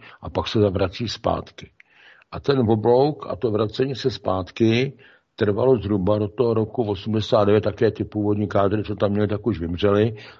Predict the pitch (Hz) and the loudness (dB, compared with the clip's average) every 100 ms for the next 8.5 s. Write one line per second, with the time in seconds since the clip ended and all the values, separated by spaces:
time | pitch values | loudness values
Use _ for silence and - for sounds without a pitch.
0 | - 95 107 120 107 113 - 98 90 92 | -10 -4 -2 -2 0 -2 0 -2 -2 -2
1 | 117 - _ _ - _ - 113 131 110 | -4 -8 _ _ -20 _ -2 0 0 -2
2 | 143 147 120 - 113 117 110 - 104 107 | -2 0 0 0 0 0 -2 -2 -4 0
3 | 104 104 101 95 90 104 87 76 - - | 0 0 0 -2 -2 -4 -4 -10 -14 -20
4 | - _ - 135 120 117 160 123 113 - | -20 _ 2 2 2 0 -2 -2 -10 -12
5 | 120 - - 113 131 120 151 123 101 107 | -10 -10 -10 -2 0 0 -2 0 0 0
6 | 127 - 139 113 - 120 117 110 123 135 | -2 -6 -6 -4 -4 -4 -2 0 0 0
7 | 131 117 135 123 127 110 139 131 127 120 | -2 -4 -4 -4 -6 -6 -2 -2 0 0
8 | 98 85 85 98 | 0 -4 -2 -4